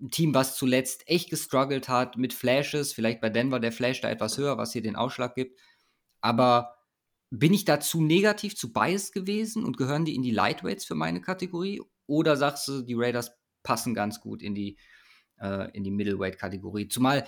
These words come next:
da ja auch jetzt dazu kommt der Umzug, dickes Stadion, aber auch mehr Tourismus als, oder viel Tourismus, gar nicht, äh, den Raiders-Fans da Black Hole und so Absprache machen,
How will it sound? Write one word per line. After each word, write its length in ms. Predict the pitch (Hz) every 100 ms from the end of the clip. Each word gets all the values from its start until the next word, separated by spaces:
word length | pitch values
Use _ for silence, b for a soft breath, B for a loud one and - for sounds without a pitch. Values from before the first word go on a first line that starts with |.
| B
da 140 | - 135
ja 180 | 143 120
auch 220 | 151 -
jetzt 220 | 131 -
dazu 300 | 127 - 143
kommt 280 | - 135 127
der 120 | 127
Umzug, 800 | 151 147 147 - 131 123 120 113 - b b b _ _ _
dickes 360 | 127 180 - -
Stadion, 880 | - 151 160 156 151 151 156 156 -
aber 300 | - 135 135
auch 220 | 127 151 -
mehr 320 | 147 143 - _
Tourismus 920 | - 131 156 - 151 139 139 127 - -
als, 500 | 120 131 131 - -
oder 200 | 110 98
viel 260 | - 175 185
Tourismus, 840 | 143 127 131 - 123 120 - - - - _ -
gar 160 | 92
nicht, 340 | 98 92 - -
äh, 180 | 95 104 131 _
den 180 | 92 95
Raiders-Fans 540 | 95 95 - 101 104
da 240 | 101 95 b b b
Black 180 | - 98
Hole 200 | 101 98
und 100 | 98
so 100 | 101
Absprache 440 | 98 - - 104 101
machen, 280 | 98 101